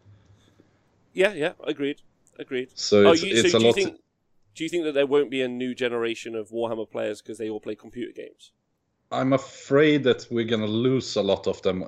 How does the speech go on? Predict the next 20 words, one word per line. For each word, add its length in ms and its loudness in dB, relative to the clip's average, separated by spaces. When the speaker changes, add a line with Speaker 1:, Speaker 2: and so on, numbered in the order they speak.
Speaker 2:
unless 760 0
something 800 -4
happens. 720 -4
Uh, 520 6
like, 400 2
they 180 4
need 280 2
to 140 2
have 240 2
some 340 -2
kind 380 -4
of 240 -8
game 360 -2
that's 300 -8
connected 760 -2
to 100 -6
Warhammer, 580 0
the 400 0
model 480 2
game 420 -2